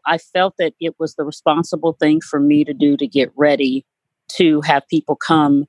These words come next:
through my door, if you will, that had been victims. But what has, um, surprised me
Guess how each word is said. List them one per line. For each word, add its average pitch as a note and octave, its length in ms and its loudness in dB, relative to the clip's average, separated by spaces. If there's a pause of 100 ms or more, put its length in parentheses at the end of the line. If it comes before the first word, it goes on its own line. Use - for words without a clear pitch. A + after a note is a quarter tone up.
(380)
through D#3+ 140 2
my C#3+ 160 2
door, C#3+ 300 2
if - 180 -8
you C#3 80 0
will, C#3 180 0
that C3+ 120 -4
had C#3+ 220 -2
been C3+ 220 -4
victims. C3+ 560 -2
But - 180 -2
what G#3 220 0
has, F#3 420 0 (500)
um, D3+ 300 2
surprised F3+ 760 -2
me C#3+ 380 -10